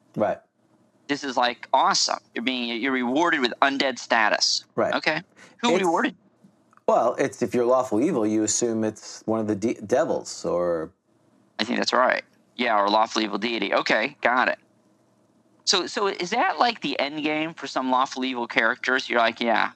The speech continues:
Speaker 2: I'm going, I'm, I'm going for ghost status, dude." And the other lawful evil people are like, "You?"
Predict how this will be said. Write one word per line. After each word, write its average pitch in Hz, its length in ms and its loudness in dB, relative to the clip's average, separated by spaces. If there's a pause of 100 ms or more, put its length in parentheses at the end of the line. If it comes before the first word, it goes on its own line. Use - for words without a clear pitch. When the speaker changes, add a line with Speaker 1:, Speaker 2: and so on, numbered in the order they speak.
Speaker 2:
I'm 131 160 4
going, 139 300 2
I'm, 127 160 4 (320)
I'm 156 140 4
going 180 200 2
for 139 140 0
ghost 135 320 2
status, 131 460 2
dude." 104 420 -2
And 131 100 0
the 147 80 0
other 147 160 0
lawful 131 360 2
evil 123 200 -2
people 120 300 -2
are 120 40 4
like, 120 200 2 (380)
"You?" 233 500 -2